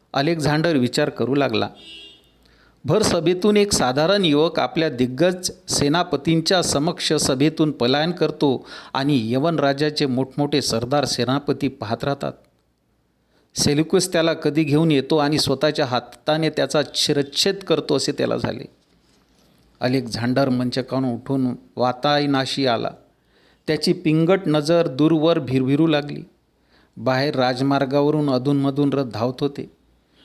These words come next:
पलीकडे दूरवर महालांचे मनोरे आकाशात गर्दी करून उभे होते. मग त्याची नजर पुन्हा राजमार्गावर आली. याच मार्गावरून तो युवक पळाला होता, पण जाणार कुठे? एव्हाना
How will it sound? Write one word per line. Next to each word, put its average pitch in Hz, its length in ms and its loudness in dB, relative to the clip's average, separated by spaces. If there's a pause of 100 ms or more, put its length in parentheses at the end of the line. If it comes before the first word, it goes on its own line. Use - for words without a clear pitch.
(140)
पलीकडे 160 500 2
दूरवर 160 500 4
महालांचे 156 600 2
मनोरे 151 400 2
आकाशात 147 440 0
गर्दी 139 440 0
करून 156 280 0
उभे 135 160 0
होते. 147 400 -2 (680)
मग 127 120 0 (100)
त्याची 131 260 0
नजर 127 300 0
पुन्हा 131 380 0
राजमार्गावर 120 680 0
आली. 113 240 -2 (800)
याच 127 360 -2
मार्गावरून 127 600 2
तो 135 140 0
युवक 123 280 2
पळाला 120 380 0
होता, 117 360 -4 (480)
पण 117 120 -2
जाणार 117 340 0
कुठे? 151 320 -4 (840)
एव्हाना 131 400 2